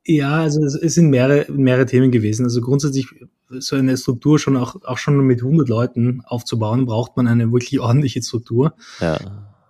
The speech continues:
Speaker 1: Das muss man sich eine Sekunde mal überlegen, wie das Ganze funktioniert. Ähm, das ging damals zu schnell, da war der Druck auch von den Investoren so groß, dass sie jetzt um jeden Preis wachsen müssen.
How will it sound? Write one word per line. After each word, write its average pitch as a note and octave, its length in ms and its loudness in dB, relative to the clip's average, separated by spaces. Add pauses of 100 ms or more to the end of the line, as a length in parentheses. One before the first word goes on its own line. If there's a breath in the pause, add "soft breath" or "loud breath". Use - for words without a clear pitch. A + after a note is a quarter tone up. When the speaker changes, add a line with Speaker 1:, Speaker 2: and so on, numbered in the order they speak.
(120)
Speaker 1:
Das - 540 -2
muss D3+ 300 4
man D#3+ 80 6
sich C#3+ 180 2
eine C3 140 4
Sekunde C3 400 4
mal A#2+ 160 4
überlegen, A#2+ 440 2
wie A2+ 80 2
das A2+ 160 0
Ganze A2+ 240 -4
funktioniert. A2+ 580 -4 (960)
Ähm, B2 360 2
das - 480 -2 (160)
ging D3 220 6
damals B2 440 2
zu C3 180 -2
schnell, A#2 380 -2
da B2 100 0
war A#2 120 0
der A2+ 100 0
Druck B2 260 -2
auch A#2 140 -4
von A#2+ 120 -4
den A#2 100 2
Investoren A2+ 500 0
so A#2+ 180 -2
groß, A#2 360 -2
dass A2+ 120 -4
sie A2 140 -6
jetzt A2 160 -2
um A2+ 100 0
jeden A2 220 0
Preis G#2 260 -8
wachsen G2+ 320 -4
müssen. A#2 400 -4